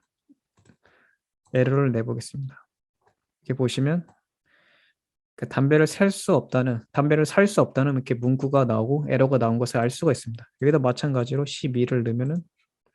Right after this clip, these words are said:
에러가 나온 것을 알 수가 있습니다. 그래서 참고로 여기 하나 주의해야 할 점은 이 if 같은 경우는 if가 true일 때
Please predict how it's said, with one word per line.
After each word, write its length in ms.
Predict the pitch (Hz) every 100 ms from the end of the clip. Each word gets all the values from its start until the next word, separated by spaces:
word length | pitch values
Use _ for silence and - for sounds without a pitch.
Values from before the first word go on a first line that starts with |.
| _ _ _ _
에러가 300 | 139 135 143
나온 220 | 131 113 120
것을 260 | 120 147
알 180 | 143 123
수가 220 | 131 156
있습니다. 480 | 127 - 107 110 127 _ _ _ _ _ _ _ _ _ _
그래서 240 | 139 135
참고로 460 | - 208 214 208 165
여기 160 | 139
하나 320 | 147 190 185
주의해야 480 | 175 - 156 165 156 156 _ -
할 200 | 202 160
점은 440 | 120 127 139 107 _ _ _ _ _ _ - - _ _ _
이 360 | 131 127 131 131
if 280 | 135 139 202
같은 280 | 185 170 147
경우는 480 | 117 117 131 117 107 _ _ _ _ _ _ _ _ _ _
if가 460 | 135 135 151 156 151
true일 500 | - 247 226 120 110
때 300 | 165 196